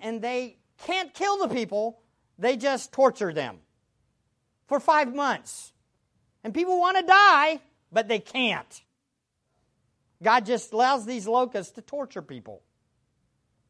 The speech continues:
Why? This is judgment. God takes sin serious. We're halfway through. The Lamb will then release four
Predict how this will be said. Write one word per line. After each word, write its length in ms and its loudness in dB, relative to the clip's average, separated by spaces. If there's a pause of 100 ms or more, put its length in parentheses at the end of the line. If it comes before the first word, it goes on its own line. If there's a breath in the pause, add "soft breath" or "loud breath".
(420)
Why? 500 -12 (1200)
This 180 -12
is 160 -12
judgment. 640 -8
God 400 -4
takes 380 -6
sin 400 -8
serious. 760 -10 (560)
We're 160 4
halfway 380 -4
through. 360 -6 (3750)
The 60 -8
Lamb 260 -2
will 100 -4
then 260 -2
release 320 -2
four 560 -4